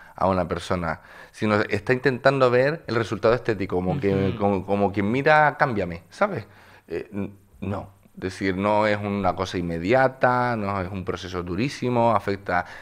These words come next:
Speaker 1: también a las cuest-, a, a tu expresión emocional. Eh, es que al final,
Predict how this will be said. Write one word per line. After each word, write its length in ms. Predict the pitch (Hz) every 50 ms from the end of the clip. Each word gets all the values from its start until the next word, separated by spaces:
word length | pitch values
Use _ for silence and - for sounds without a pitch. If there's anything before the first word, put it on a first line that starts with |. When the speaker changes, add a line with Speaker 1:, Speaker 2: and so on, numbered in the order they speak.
| - -
Speaker 1:
también 440 | - 95 98 95 98 98 95 95
a 480 | 87 78 82 82 80 76 78 78 65 55
las 120 | 78 87 -
cuest-, 240 | - - - - -
a, 400 | - 78 - - - - - -
a 40 | 98
tu 180 | - - 95
expresión 380 | 90 - - 87 - - 98 87
emocional. 960 | 82 82 82 - - 80 76 78 98 123 131 135 135 135 131 131 131 131 131 - - - - - - - -
Eh, 500 | - 101 101 98 95 95 95 95 95 92 - - - - - - - -
es 60 | -
que 100 | - -
al 80 | 143 143
final, 540 | - - 127 113 117 131 139 156 165 180